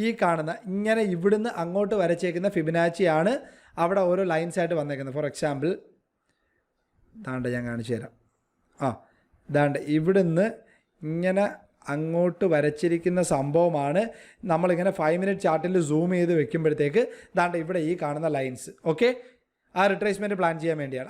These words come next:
അപ്പോൾ അത്രയേ ഉള്ളൂ. ഇതാണ് നിഫ്റ്റിയുടെ കേസ് ആയിരുന്നു. ഇതുപോലെ ബാങ്ക് നിഫ്റ്റിയുടെ കേസും ഉണ്ട്. അപ്പോൾ ഈ ബാങ്ക് നിഫ്റ്റിയുടെ കേസിൽ നമുക്ക് ഇങ്ങനെ ചാടിക്കയറി പറയുന്നത് മുന്നായിട്ട് നിഫ്റ്റിയുമായിട്ട് entirely വേറെ സെറ്റപ്പിലാണ് ബാങ്ക് നിഫ്റ്റി ഇപ്പോൾ കിടക്കുന്നത്. അപ്പോൾ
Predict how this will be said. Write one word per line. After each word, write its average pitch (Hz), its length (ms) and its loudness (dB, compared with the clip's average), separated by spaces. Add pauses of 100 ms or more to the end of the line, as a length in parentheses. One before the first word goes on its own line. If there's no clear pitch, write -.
അപ്പോൾ 190 200 2
അത്രയേ 196 260 4
ഉള്ളൂ. 185 180 4 (340)
ഇതാണ് 214 240 2 (100)
നിഫ്റ്റിയുടെ 214 380 0
കേസ് 175 160 -2
ആയിരുന്നു. 160 360 -4
ഇതുപോലെ 190 580 2 (120)
ബാങ്ക് 170 260 -4
നിഫ്റ്റിയുടെ 190 380 -2
കേസും 160 260 -2
ഉണ്ട്. 156 160 2 (540)
അപ്പോൾ 226 200 2 (340)
ഈ - 20 0 (100)
ബാങ്ക് 196 280 -2
നിഫ്റ്റിയുടെ 247 380 0
കേസിൽ 214 340 2
നമുക്ക് 214 240 2
ഇങ്ങനെ 208 220 -2
ചാടിക്കയറി 196 500 2
പറയുന്നത് 190 340 0
മുന്നായിട്ട് 185 320 -2
നിഫ്റ്റിയുമായിട്ട് 185 600 0 (140)
entirely 185 640 2
വേറെ 165 300 0
സെറ്റപ്പിലാണ് 156 500 0
ബാങ്ക് 143 220 0
നിഫ്റ്റി 156 200 -2
ഇപ്പോൾ 139 140 -2
കിടക്കുന്നത്. 123 400 -2 (440)
അപ്പോൾ 220 180 4